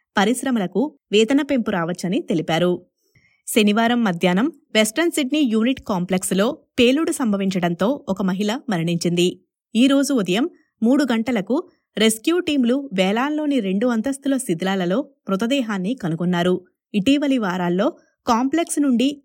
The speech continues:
గ్యాస్ లీకైన వాసన వస్తున్నట్లు అక్కడున్నవారు చెప్పడంతో గ్యాస్ లీకేజీకి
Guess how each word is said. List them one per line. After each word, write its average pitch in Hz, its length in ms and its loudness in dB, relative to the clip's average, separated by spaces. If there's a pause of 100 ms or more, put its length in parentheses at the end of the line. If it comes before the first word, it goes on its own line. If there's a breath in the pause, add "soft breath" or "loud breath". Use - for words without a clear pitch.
(100)
గ్యాస్ 202 300 0
లీకైన 262 380 0
వాసన 208 360 -4
వస్తున్నట్లు 185 760 -4
అక్కడున్నవారు 214 600 -2
చెప్పడంతో 180 600 -4 (380 soft breath)
గ్యాస్ 208 400 0
లీకేజీకి 254 560 0